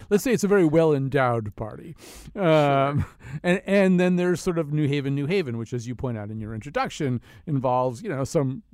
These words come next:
Speaker 1: mobsters and, and legless torsos and stuff like that. Uh, is that s-,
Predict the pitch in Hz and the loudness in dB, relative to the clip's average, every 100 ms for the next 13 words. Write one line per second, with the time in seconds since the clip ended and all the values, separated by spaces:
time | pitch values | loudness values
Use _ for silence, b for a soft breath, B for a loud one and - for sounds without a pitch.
0 | 226 262 123 123 123 - 147 147 131 123 | -16 -8 -6 -6 -8 -4 -2 0 0 -2
1 | 120 - 139 120 123 123 127 123 120 - | -2 -4 -6 -6 -4 -4 -4 -4 -4 -2
2 | 127 120 113 113 107 104 117 - 113 120 | -4 -2 -6 -6 -10 -12 -10 -8 -10 -6
3 | 113 - B B 175 226 185 226 220 220 | -6 -8 B B 0 2 6 6 4 0
4 | 151 | -12